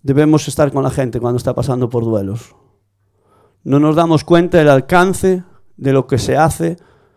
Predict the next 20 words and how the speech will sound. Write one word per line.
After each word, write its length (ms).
en 160
esos 260
días. 460
Solamente 640
el 80
que 60
está 200
pasando 340
el 60
duelo 320
lo, 480
lo 120
puede 220
sentir. 420
Y 180
es 160
una 260
tontería, 480
un 140
WhatsApp, 560